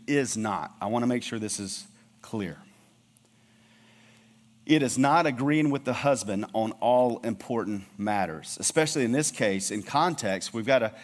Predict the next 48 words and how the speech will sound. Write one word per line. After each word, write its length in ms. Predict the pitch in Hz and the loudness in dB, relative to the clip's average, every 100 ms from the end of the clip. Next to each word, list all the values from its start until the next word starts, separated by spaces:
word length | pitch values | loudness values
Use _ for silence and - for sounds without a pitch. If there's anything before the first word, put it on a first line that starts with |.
| - | -8
a 60 | 113 | -2
husband 340 | 123 131 123 | -2 0 -2
that's 140 | 117 131 | -2 -2
an 80 | 123 | 0
unbeliever. 580 | 127 113 113 170 90 - - - | 0 0 -2 -2 -4 -12 -20 -6
So 340 | - 117 101 - - - _ | 0 2 0 -8 -20 -20 _
the 100 | 110 | -2
hu-, 360 | 120 147 - - | 2 0 -2 -12
the 80 | - | 2
husband 220 | 127 160 | 2 4
and 80 | 147 | 2
the 20 | |
wife 240 | 131 160 - | 4 2 0
are 100 | 113 | -2
not 340 | 110 120 143 143 | 2 2 0 0
gonna 220 | 135 117 | 0 0
agree 320 | 104 139 147 | -2 0 2
on 100 | 113 | 2
who 140 | 123 | 0
God 260 | 120 120 123 | 2 4 4
is 220 | 120 113 | 2 0
and 80 | 107 | -2
what 140 | 117 | -2
he 100 | 120 | -2
does 500 | 110 123 113 95 95 - - - | 0 0 0 -2 -4 -12 -18 -12
to 80 | |
change 320 | 98 135 120 107 | -4 -2 0 -2
and 80 | |
transform 480 | - 117 101 120 98 | -2 -2 -2 -4 -2
lives. 640 | 101 131 85 - - - - _ _ _ _ _ _ _ _ _ _ _ _ _ _ _ _ | 0 2 0 -6 -12 -12 -14 _ _ _ _ _ _ _ _ _ _ _ _ _ _ _ _
Submission 460 | - 131 156 170 143 | 0 4 4 4 2
is 140 | 117 | 4
not 260 | 143 151 135 | 4 2 4
leaving 480 | 139 185 151 147 | 4 4 4 2
the 100 | 131 | 2
brain 440 | 123 131 147 156 139 | 0 2 2 4 2
at 160 | 131 | 0
the 100 | 123 | 2
altar, 400 | 120 156 165 113 | 4 4 2 -2
even 260 | 107 131 131 | 0 0 2
though 120 | 131 | 2
many 180 | 123 143 | 2 2
of 80 | 127 | 0
you 120 | 117 | 2
husbands 420 | 131 151 113 104 | 2 0 -4 -6
wish 240 | 104 139 - | -4 -4 -2
they 180 | 123 | -2
did. 400 | 120 156 131 - | 0 0 0 -2